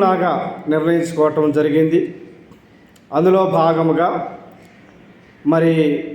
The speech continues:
వస్త్రములను మరి సేకరించడం జరుగుతూ ఉంటున్నది. ఎవరైనా ఈ వీడియోను చూస్తున్నటువంటి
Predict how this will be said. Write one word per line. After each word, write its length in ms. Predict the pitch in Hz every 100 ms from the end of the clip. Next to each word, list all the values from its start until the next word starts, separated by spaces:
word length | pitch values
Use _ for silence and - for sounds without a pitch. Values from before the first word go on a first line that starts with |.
| - 160
వస్త్రములను 640 | 170 208 202 196 185 190 214
మరి 180 | 170 160 151 139 - - - - - -
సేకరించడం 680 | 160 165 165 160 160 160 151
జరుగుతూ 300 | 147 156 151 147
ఉంటున్నది. 400 | 143 147 147 160 180 170 - 147
ఎవరైనా 380 | 170 175 175 156 - - - 160 147
ఈ 20 | 151
వీడియోను 340 | 170 175 165 151
చూస్తున్నటువంటి 540 | 151 156 143 143 143